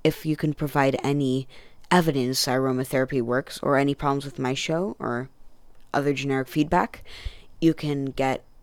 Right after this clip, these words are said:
you can contact me at Q S S mind dot T K slash feedback. That U R L, along with the transcript of this episode, will be in the description of this podcast.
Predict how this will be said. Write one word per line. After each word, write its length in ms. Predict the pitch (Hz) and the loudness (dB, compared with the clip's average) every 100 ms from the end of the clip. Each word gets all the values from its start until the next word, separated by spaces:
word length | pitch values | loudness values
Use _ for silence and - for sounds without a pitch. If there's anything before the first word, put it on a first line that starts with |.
| - | -8
you 100 | 143 | -6
can 160 | 143 | -4
contact 440 | 139 147 147 156 175 | -4 -4 -4 -4 -2
me 220 | 175 - - | 0 -2 -4
at 240 | 120 - | -4 -4
Q 160 | - 165 | -4 -2
S 80 | 180 | 0
S 160 | 175 | 0
mind 260 | 190 185 175 | 0 0 0
dot 240 | 143 143 | 0 0
T 140 | - 156 | 0 -2
K 420 | - 135 135 139 - - - | 0 0 0 -2 -10 -20 -12
slash 420 | - 139 123 - | -4 0 0 -2
feedback. 720 | - 135 123 143 - - - - - - - | -2 -2 -2 -4 -8 -10 -18 -20 -20 -20 -2
That 160 | 151 135 | 4 4
U 180 | 135 147 | 4 4
R 180 | 139 | 4
L, 280 | 139 135 185 | 4 2 2
along 240 | - 143 139 | 0 2 0
with 120 | 139 | 0
the 60 | 139 | -2
transcript 540 | - 135 - 139 - | -2 -4 -2 -4 -2
of 140 | 139 | -2
this 200 | - 131 | -2 -2
episode, 480 | 147 165 - 202 233 - - - - | -2 -2 0 0 0 -6 -20 -12 -2
will 100 | 147 | 2
be 220 | 147 147 | 6 6
in 100 | 143 | 6
the 80 | 131 | 2
description 600 | 123 - 139 - - 127 | 0 -2 -2 -2 -2 -2
of 140 | 120 | -4
this 140 | 120 123 | -4 -6
podcast. 760 | - 127 - 139 - - - | -2 -4 -2 -4 -4 -6 -8